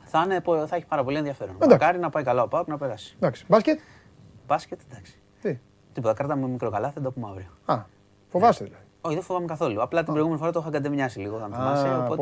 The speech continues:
Speaker 2: ωραίος
Speaker 1: προτιμώ
Speaker 2: αυτός.
Speaker 1: να,
Speaker 2: Μάλιστα.
Speaker 1: να τα πούμε αύριο.
Speaker 2: Μμ.
Speaker 1: Άμα είναι, να μετρήσουμε τις
Speaker 2: Κάναμε
Speaker 1: διαφορές.
Speaker 2: φοβερή ποιοτική πολιτική συζήτηση.
Speaker 1: Πολύ.
Speaker 2: Ποιοτική.
Speaker 1: Ουσιαστική.
Speaker 2: Κυριολεκτικά.
Speaker 1: Λοιπόν, να μπει,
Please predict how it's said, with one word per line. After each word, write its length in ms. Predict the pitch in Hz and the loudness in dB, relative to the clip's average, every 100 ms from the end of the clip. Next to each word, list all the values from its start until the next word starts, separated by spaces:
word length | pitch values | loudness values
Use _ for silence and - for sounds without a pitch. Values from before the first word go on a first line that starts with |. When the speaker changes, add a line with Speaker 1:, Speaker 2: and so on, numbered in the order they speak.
| 143 | 0
Speaker 2:
ωραίος 160 | 135 | 2
Speaker 1:
προτιμώ 360 | 147 147 151 151 | 0 -2 -2 0
Speaker 2:
αυτός. 140 | 151 143 | 0 0
Speaker 1:
να, 40 | |
Speaker 2:
Μάλιστα. 520 | 139 135 131 135 131 131 - - _ | -2 0 2 2 0 -6 -18 -20 _
Speaker 1:
να 80 | - | -2
τα 80 | 165 | -2
πούμε 180 | 151 127 | 2 2
αύριο. 220 | 101 90 | 2 0
Speaker 2:
Μμ. 60 | 180 160 - | -4 -4 -8
Speaker 1:
Άμα 300 | - 110 110 | -4 -2 -2
είναι, 320 | 165 147 131 - - - | -4 -4 -6 -10 -18 -14
να 80 | - | -6
μετρήσουμε 340 | 139 131 113 104 | -4 -2 -4 6
τις 80 | 104 | 10
Speaker 2:
Κάναμε 200 | 220 208 | 10 10
Speaker 1:
διαφορές. 240 | - 196 165 | 10 10 10
Speaker 2:
φοβερή 300 | 180 196 240 | 10 10 8
ποιοτική 500 | 208 180 170 151 233 | 8 6 6 2 4
πολιτική 400 | 208 175 202 208 | 6 4 2 0
συζήτηση. 380 | 202 185 123 | 4 6 8
Speaker 1:
Πολύ. 300 | 151 190 87 - - - | 8 8 4 -4 -20 0
Speaker 2:
Ποιοτική. 300 | 190 180 185 | 4 4 6
Speaker 1:
Ουσιαστική. 520 | 160 - - 170 98 - - | 4 2 -2 -4 -4 -8 2
Speaker 2:
Κυριολεκτικά. 440 | - 233 330 269 262 | 12 12 12 12 12
Speaker 1:
Λοιπόν, 120 | 277 | 12
να 60 | |
μπει, 120 | 180 | 12